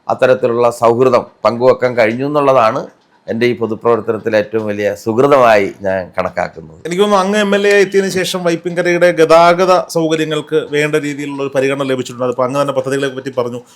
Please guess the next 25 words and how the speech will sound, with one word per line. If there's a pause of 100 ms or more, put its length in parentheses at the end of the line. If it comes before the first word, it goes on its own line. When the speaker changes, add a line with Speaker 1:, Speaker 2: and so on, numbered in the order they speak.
(140)
Speaker 2:
വൈപ്പിൻകരയിലേക്കുള്ള
ബസ്
യാത്രയുടെ
ഉദ്ഘാടനമൊക്കെ
എനിക്ക്
ഓർമ്മയുണ്ട്.
അങ്ങ്
എം
എൽ
എ
ആയതിനു
ശേഷം
നടത്തിയ
വിപുല-,
വലിയ
ആഘോഷത്തോടു
കൂടി (360)
നടത്തിയ
ഉദ്ഘാടനമൊക്കെ
എൻ്റെ
ഓർമ്മയിലുണ്ട്. (340)
ആ, (440)
ഞാൻ
ചോദിക്കട്ടെ,
ഈ